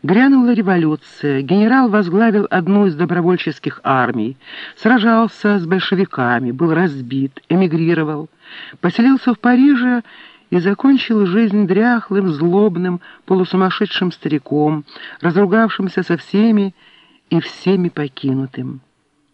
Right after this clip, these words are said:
Бабушка, единственная из всегда некогда большого семейства,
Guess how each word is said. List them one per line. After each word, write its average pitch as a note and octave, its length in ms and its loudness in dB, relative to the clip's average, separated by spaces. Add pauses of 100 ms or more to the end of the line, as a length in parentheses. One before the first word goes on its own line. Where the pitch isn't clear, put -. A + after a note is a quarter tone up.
(120)
Бабушка, F3+ 520 0
единственная D#3 960 -2 (260)
из E3 140 0
всегда F3+ 460 -2
некогда F3 440 -2
большого E3 460 -2
семейства, E3 720 -2